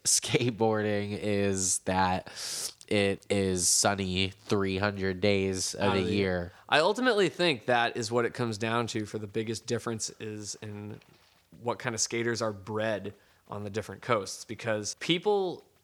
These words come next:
Speaker 2: in the Northeast are more willing to endure the cold for the sake of skating. Like, they don't have a problem with it. It's totally okay with them. Your environment will always shape how you skate, and the weather clearly plays a big factor.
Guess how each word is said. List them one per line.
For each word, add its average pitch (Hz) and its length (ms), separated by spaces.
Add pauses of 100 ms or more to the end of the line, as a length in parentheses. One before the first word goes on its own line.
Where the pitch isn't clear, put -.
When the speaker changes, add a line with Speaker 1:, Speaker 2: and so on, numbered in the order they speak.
Speaker 2:
in 131 140
the 127 60
Northeast 123 720
are 113 200
more 117 360
willing 113 420
to 110 180
endure 110 480
the 110 80
cold 104 580 (120)
for 104 260
the 98 100
sake 98 280
of - 80
skating. - 460
Like, - 260
they 117 160
don't 110 180
have 104 340 (720)
a 113 40
problem - 540
with - 180
it. - 200 (1040)
It's - 220
totally 95 420
okay 101 340
with 101 180
them. 117 280 (560)
Your 139 200
environment 143 760
will 117 200
always 120 380
shape 110 340
how 104 140
you 104 180
skate, - 500
and 110 140
the 113 60
weather 120 500
clearly 113 440
plays 110 320
a - 20
big 101 240
factor. 107 840